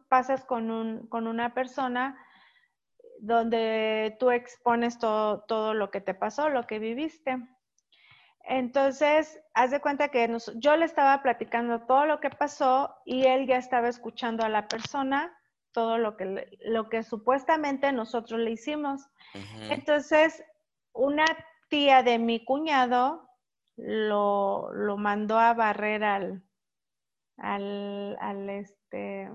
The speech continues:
Speaker 1: ¿cómo le dicen? Que les di-, este,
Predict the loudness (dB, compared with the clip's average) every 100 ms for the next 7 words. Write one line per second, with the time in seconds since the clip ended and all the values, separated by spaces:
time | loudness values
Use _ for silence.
0 | -14 -16 -20 _ _ _ -12 -8 -8 -6
1 | -6 -6 -8 -10 -10 -12 -20 _ _ _
2 | _ _ _ -20 _ _ _ -4 -2 -2
3 | -4 -4 -6 -4 -4 -4 -6 -8 -8 -6
4 | -4 -4 -6 -6 -8